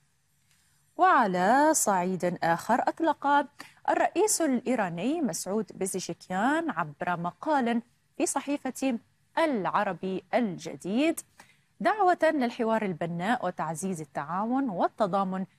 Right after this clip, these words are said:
بين شعوب المنطقة ودولها، وقال في بداية عملي رئيسا للجمهورية الإسلامية الإيرانية: "ومن أجل تحقيق هذا الهدف المنشود أمد يد الصداقة والأخوة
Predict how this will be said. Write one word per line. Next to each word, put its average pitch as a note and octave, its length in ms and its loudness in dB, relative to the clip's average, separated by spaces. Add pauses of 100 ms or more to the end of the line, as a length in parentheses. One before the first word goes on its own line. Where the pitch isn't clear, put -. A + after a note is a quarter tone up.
(220)
بين G#3 200 -2
شعوب D#3+ 400 -8
المنطقة D3+ 800 -2
ودولها، E3 580 -2 (260)
وقال C4+ 540 2 (520)
في F#4+ 140 2
بداية F#4 480 4
عملي B3+ 640 0
رئيسا A#3+ 640 -2
للجمهورية G#3 880 -4
الإسلامية G3+ 1040 -4
الإيرانية: G3+ 640 -2 (280)
"ومن F#3+ 460 -4
أجل A3+ 320 0 (340)
تحقيق - 380 -6
هذا A3 280 0
الهدف A#3+ 360 0
المنشود C#4 640 -2 (400)
أمد G4 240 0
يد D4 240 2
الصداقة F#3 760 -2
والأخوة B3 840 -4